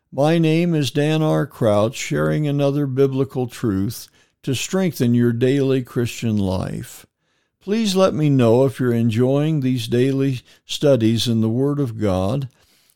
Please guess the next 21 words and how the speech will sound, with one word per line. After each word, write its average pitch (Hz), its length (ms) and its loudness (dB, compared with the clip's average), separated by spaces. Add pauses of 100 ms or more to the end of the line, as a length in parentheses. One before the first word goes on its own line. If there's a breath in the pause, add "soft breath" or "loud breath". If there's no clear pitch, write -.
or 135 180 4
if 131 160 0
you 156 120 4
have 160 220 2
a 156 120 -2
prayer 135 340 0
request. 101 960 -4 (560)
You 156 160 2
can 151 160 2
write 180 380 0
to 131 100 0
me 117 300 2
at 131 180 -2
Bible 165 460 0
patterns 151 580 -2
and 123 180 0
principles 104 800 -4 (340)
at 139 280 0
gmail 117 800 2
dot 117 340 0
com. 120 640 -4